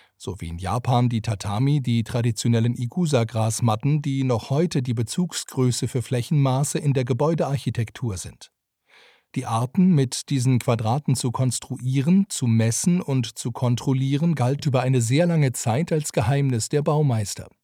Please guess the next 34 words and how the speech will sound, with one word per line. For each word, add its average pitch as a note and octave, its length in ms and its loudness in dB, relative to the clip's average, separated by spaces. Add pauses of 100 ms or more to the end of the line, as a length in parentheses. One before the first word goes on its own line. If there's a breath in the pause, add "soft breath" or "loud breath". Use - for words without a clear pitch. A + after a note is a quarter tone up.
(400)
Wie G#2 120 -4
wir G#2+ 140 -2
wissen, B2 420 2
beileibe A#2 480 2
nicht - 340 -2
die A#2+ 100 -8
einzigen C3+ 460 0
Geheimnisse A2+ 600 0
der G#2+ 120 -2
Baumeister. A2 640 0 (500 loud breath)
Und D3 420 -2
noch D#3+ 180 0
immer E3 320 4
messen B2+ 460 2
wir D3+ 160 0
in C3+ 260 0
Quadratmetern A#2 960 0 (140)
und G2 320 -8
Quadratfüßen. G#2+ 880 -4 (400 loud breath)
Machen B2+ 280 2
wir C#3 100 0
es A#2 160 -2
räumlich, C3 480 2
wird C#3+ 160 2
es - 180 -4
zu B2+ 160 0
Kubik, B2 640 -4
was A2 220 -6
von A2+ 260 -2
Kubus C#3 500 -2
stammt, A2+ 420 -2 (420 loud breath)
dem A2+ 260 0
dreidimensionalen A#2 960 2
Quadrat, A#2+ 600 -2